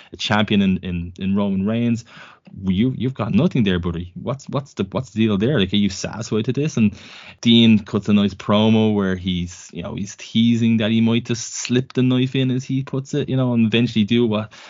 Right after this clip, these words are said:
Seth did to him at one stage. But at the end of the promo, he more or less denies it and fully pledges himself to the Shield. But it is, it's a slow tease, and it's one then that culminates at an episode of Raw,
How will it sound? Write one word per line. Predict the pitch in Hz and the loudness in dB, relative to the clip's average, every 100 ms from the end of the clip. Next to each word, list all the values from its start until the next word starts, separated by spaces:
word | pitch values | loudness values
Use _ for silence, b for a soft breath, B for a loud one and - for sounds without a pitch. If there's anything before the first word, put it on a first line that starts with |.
| B | B
Seth | - - 110 | -6 -2 -2
did | - 113 | 0 0
to | 101 | 0
him | 104 110 | -2 -2
at | 85 | -2
one | 101 | -4
stage. | 104 104 104 101 | -4 -2 -2 0
But | 101 95 - | -4 -4 -8
at | 104 | -2
the | 104 | 2
end | 107 90 | 2 2
of | |
the | 90 | -2
promo, | 92 90 | -2 -2
he | 90 92 | -2 0
more | 87 | 0
or | |
less | 98 - | -4 -10
denies | - 95 90 90 82 | -6 -2 0 0 -4
it | |
and | 90 90 B B - | -10 -12 B B -6
fully | 107 101 95 | 0 2 2
pledges | 95 92 87 | 0 -4 -4
himself | 92 92 92 90 | -6 -4 -6 -6
to | - | -12
the | |
Shield. | - 104 101 101 98 | -8 -4 -2 -2 -2
But | 95 95 B B B B B B B | -6 -6 B B B B B B B
it | 127 123 | 2 6
is, | 131 123 110 - | 6 4 2 -6
it's | - 107 | -8 -8
a | 110 | -8
slow | - 131 131 131 123 113 | -2 2 4 4 2 -2
tease, | - 127 131 135 131 107 | -4 0 2 2 0 0
and | 107 98 - _ - | -2 -2 -6 _ -10
it's | 107 110 | -8 -4
one | 110 113 | 0 0
then | 104 101 | 0 0
that | 101 - | -4 -6
culminates | - 120 117 104 95 95 - | -4 0 2 0 -2 -6 -16
at | 92 92 | -12 -6
an | 98 | -4
episode | 101 101 92 90 | -4 -6 -6 -4
of | 90 | -4
Raw, | 92 92 90 92 | -2 -2 -4 -6